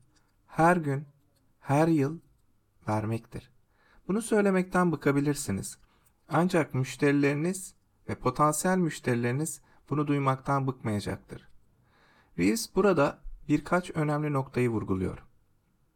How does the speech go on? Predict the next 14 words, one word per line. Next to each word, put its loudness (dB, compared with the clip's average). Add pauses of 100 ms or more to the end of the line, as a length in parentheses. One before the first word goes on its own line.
(360)
Bir, -6 (580)
ilk -2
olarak 2
bir 0
hikayeyi -2
değiştirmek, 0 (320)
penetrasyon 0
söz -2
konusu -2
olduğunda 0 (340)
parayı 2
durdurmakla 4
aynı 4
etkiye 0